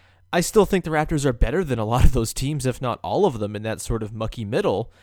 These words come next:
But, uh, eventually the time is gonna run out. And maybe this is just a hell season. Uh, and, and look, I don't think they should do this, but it would seem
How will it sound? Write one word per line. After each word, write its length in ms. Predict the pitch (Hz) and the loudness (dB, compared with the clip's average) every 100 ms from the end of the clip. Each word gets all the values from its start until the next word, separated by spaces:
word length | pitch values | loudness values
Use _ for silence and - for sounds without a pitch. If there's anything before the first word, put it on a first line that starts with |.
| _ _ _ _ - | _ _ _ _ 4
But, 360 | 139 131 135 _ _ | 8 8 4 _ _
uh, 120 | - | -10
eventually 640 | 151 139 135 147 190 156 156 | -4 -2 0 0 0 -2 -2
the 80 | 147 | -2
time 380 | - 127 143 151 | -4 -4 -2 -4
is 80 | |
gonna 160 | 143 143 | -6 -4
run 160 | 143 160 | -2 -2
out. 140 | 202 | -4
And 100 | 110 | -4
maybe 220 | 113 151 | -4 -2
this 240 | 165 156 180 | 0 0 0
is 100 | 175 | -2
just 260 | 175 - | -4 -2
a 60 | 175 | 2
hell 200 | 180 226 | 2 0
season. 500 | - 101 95 90 60 | -4 -8 -10 -14 -14
Uh, 180 | - - | -14 -8
and, 320 | 127 120 120 | -4 -2 -2
and 260 | 110 135 160 | -4 -4 -2
look, 220 | 180 - - - - _ _ _ _ _ _ _ _ | -2 -4 -18 -20 -20 _ _ _ _ _ _ _ _
I 260 | 131 147 247 | 4 8 8
don't 280 | 185 170 139 | 8 4 4
think 240 | 135 117 | -4 -4
they 140 | 110 104 | -8 -6
should 220 | 120 98 | -8 -8
do 180 | 95 98 | -10 -4
this, 240 | 113 139 | -4 -2
but 400 | - 139 139 - - _ _ _ | 2 2 2 -4 -20 _ _ _
it 360 | 123 135 127 147 | -20 -16 -6 -2
would 280 | 156 135 - | -2 -4 -8
seem 920 | - - 131 175 185 175 165 143 | -6 -4 -4 -2 -2 -4 -6 -8